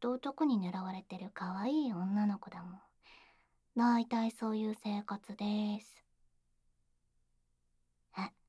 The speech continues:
てかお兄さん、ここのクラブの個室予約、六十分取ってんの？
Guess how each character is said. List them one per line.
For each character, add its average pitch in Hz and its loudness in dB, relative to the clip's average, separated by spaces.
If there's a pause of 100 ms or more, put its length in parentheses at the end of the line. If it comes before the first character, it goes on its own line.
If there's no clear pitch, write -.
(600)
て 214 0
か 196 0
お 175 -2
兄 214 4
さ 185 -6
ん、 175 -10 (500)
こ 208 -2
こ 240 2
の 262 4
ク 262 0
ラ 254 2
ブ 247 0
の 240 2
個 226 -2
室 - -4
予 220 0
約、 220 -2 (300)
六 208 0
十 427 2
分 262 2
取 180 -8
っ - -20
て 175 -10
ん 165 -14
の？ 165 -14